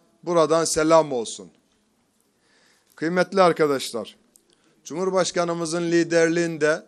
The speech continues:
Türkiye yüzyılını inşa edecek adımları atmaya devam ediyoruz.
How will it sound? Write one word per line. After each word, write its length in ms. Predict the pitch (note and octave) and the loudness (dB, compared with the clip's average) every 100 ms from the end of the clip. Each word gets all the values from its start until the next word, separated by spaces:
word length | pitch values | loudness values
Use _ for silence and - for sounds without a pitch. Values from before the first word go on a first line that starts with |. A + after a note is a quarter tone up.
| _ | _
Türkiye 380 | E3 E3+ E3+ E3 | -6 -4 -2 -2
yüzyılını 640 | D#3+ E3 D#3 D#3+ D#3+ D#3+ | -2 -2 -4 -4 -2 -2
inşa 420 | D3+ D3+ E3 E3+ | -4 -4 0 2
edecek 440 | D#3 D3 C#3 D3 D3+ | 2 0 -4 -4 -4
adımları 540 | D3 D#3 D3+ D3 D3 | -4 -4 -2 -2 0
atmaya 560 | D#3 C#3+ C#3 D3+ E3 - _ _ _ | -2 -4 -2 0 0 -4 _ _ _
devam 440 | G#2+ D3 E3+ D#3+ | -2 6 6 6
ediyoruz. 600 | C#3 A2+ A2+ G2+ F#2 - | 2 -8 -12 -14 -16 -20